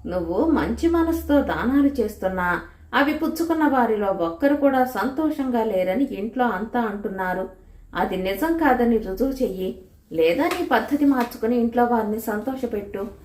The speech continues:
అన్నదామె. సంజీవుడు అది సవాలుగా తీసుకుని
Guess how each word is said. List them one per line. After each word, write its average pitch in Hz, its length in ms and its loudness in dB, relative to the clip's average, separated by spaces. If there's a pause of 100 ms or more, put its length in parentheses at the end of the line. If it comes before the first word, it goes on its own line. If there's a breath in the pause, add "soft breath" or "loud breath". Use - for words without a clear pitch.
అన్నదామె. 180 520 -4 (580 loud breath)
సంజీవుడు 294 520 4
అది 302 160 6
సవాలుగా 247 560 2
తీసుకుని 247 720 0